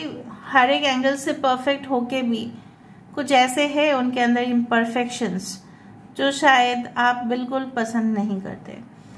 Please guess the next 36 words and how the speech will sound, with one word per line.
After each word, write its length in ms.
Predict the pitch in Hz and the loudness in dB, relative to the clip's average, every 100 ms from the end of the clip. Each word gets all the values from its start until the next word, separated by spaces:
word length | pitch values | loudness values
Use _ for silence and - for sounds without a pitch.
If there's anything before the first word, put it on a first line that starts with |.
| - - - - 240 | -20 -20 -20 -4 0
And 300 | 226 226 240 | 2 2 2
वो 80 | 269 | 2
अपनी 300 | 311 311 349 | 2 2 -2
किस्मत 440 | 339 294 - 294 294 | -4 -4 -2 -4 -2
को 120 | 302 | -2
बार 360 | 247 226 220 233 | 4 4 4 4
बार 220 | 254 254 | 4 4
आजमाते 640 | 233 226 240 240 226 233 | 4 2 0 0 0 -2
हैं, 320 | 247 254 254 233 | -4 -4 -6 -8
experiment 640 | - - 220 220 254 240 | -10 -6 -4 -2 0 0
बहुत 240 | 214 220 214 | 0 -2 -2
ज़्यादा 220 | 202 196 | -2 -4
करते 300 | 202 196 - | -6 -10 -12
हैं 80 | - | -8
अपने 140 | 214 | -4
life 340 | 202 196 202 240 | -2 -2 -2 -2
में। 200 | 240 - - - - - - - | -2 -4 -14 -20 -20 -20 -12 -6
तो 60 | |
ये 260 | 262 277 320 | -2 0 2
इंसान 300 | 302 320 302 | 2 2 2
ऐसा 260 | 277 262 285 | 2 2 0
भी 200 | 277 311 | 0 -2
सोचते 500 | 320 254 240 - 240 | 0 0 -2 -4 -4
हैं, 220 | 240 240 | -2 -4
अगर 240 | 233 240 262 | -2 0 2
आप 260 | 240 247 | 2 2
इनके 340 | 262 277 277 254 | -4 -4 -4 -4
destiny 400 | 226 226 233 233 | -4 -4 0 2
में 140 | 247 | 2
हैं 400 | 254 240 190 220 | -2 -4 -4 -6
तो 220 | 277 294 311 | -2 0 0
मिलेंगे, 680 | 302 285 277 277 262 247 247 - - - - - | -2 -2 -2 -2 -2 -2 -4 -8 -18 -20 -20 -2
वरना 260 | 247 240 254 | 4 4 4
नहीं 280 | 254 269 285 | 2 0 0
मिल 200 | 269 254 | 0 -2
सकते। 440 | 240 226 - - | -4 -6 -8 -14